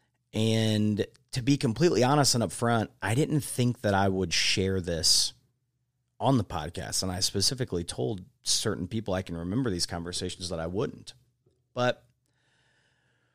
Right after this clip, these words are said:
when I was reflecting as to why I didn't want to talk about it, why I didn't want to share it, it felt like it was pretty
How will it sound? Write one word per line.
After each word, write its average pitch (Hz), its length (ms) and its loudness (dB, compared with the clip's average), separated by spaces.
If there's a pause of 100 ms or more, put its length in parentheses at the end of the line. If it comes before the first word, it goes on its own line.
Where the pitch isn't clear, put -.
(600)
when 135 120 6
I 135 40 12
was 131 140 8
reflecting 113 640 6 (1080)
as - 100 -4
to - 80 -6
why 113 560 4
I 92 100 0
didn't 101 200 0
want 98 180 0
to - 60 -8
talk 92 180 -4
about 87 260 -2
it, 87 160 -2
why 92 300 2
I 98 60 2
didn't 92 200 0
want 87 100 -2
to 85 60 -4
share 101 320 0
it, 92 180 -2 (260)
it 104 80 -12
felt 147 160 4
like 190 160 6
it 175 40 8
was 147 100 6
pretty 139 600 2